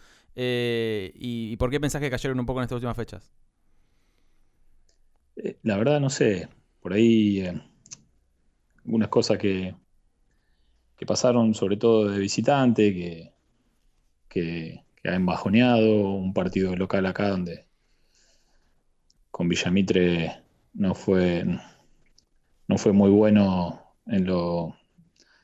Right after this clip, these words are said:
Speaker 2: extrafutbolístico, digamos, y, y eso también bajonea. Hay cosas que, que, bueno, que se juegan, que, que, que a veces es difícil de, de sostener y,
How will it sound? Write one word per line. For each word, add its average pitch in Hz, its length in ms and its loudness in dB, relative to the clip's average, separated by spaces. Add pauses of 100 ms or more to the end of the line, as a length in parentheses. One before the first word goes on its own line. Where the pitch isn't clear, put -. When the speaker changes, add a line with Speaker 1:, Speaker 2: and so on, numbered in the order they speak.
(280)
Speaker 2:
extrafutbolístico, 92 960 2
digamos, 95 460 2
y, 80 440 -14 (380)
y 92 80 -6
eso 85 180 -2
también 90 280 0
bajonea. 101 840 4 (720)
Hay 87 100 -4
cosas 92 300 0
que, 80 340 -8 (180)
que, - 40 -20
bueno, 82 400 -4
que - 100 -12
se 87 140 -6
juegan, 98 400 2
que, 80 240 -4
que, 80 320 -6 (320)
que 87 100 -4
a - 20 2
veces 92 160 2
es 95 60 6
difícil 90 400 2
de, 82 160 2
de 80 120 -2
sostener 107 500 2
y, 90 280 2